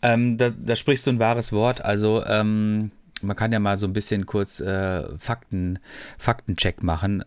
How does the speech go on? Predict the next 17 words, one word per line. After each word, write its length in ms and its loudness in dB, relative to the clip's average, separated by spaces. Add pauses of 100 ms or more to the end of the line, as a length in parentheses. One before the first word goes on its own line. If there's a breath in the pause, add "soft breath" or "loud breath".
(140)
Ähm, 380 -2
also 180 0
insgesamt 640 0
waren's 300 2
bei 140 0
mir 400 2
auch 400 -4
so 240 -2
knapp 420 -4
neunhundertfünfzig 1040 0
Kilometer. 480 0
Ich 120 -6
bin 100 -2
ja 120 -2
auch 160 -2
wie 100 0
du, 260 0